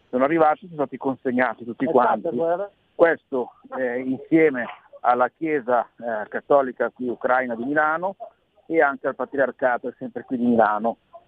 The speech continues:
Speaker 1: E quindi si è riusciti ad arrivare a consegnare questo materiale.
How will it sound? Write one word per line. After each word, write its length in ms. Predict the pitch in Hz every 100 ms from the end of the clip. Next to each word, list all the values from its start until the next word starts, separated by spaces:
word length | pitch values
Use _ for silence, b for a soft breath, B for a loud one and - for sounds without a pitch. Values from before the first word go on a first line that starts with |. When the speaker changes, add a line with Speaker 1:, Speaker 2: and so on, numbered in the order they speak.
| _ _
Speaker 1:
E 260 | - 135 123
quindi 240 | - 160 135
si 80 | 147
è 20 |
riusciti 380 | 156 143 143 143
ad 60 |
arrivare 320 | 170 160 123 123
a 40 |
consegnare 640 | 127 117 139 139 123 123
questo 320 | - 117 -
materiale. 720 | 123 107 117 113 104 104 107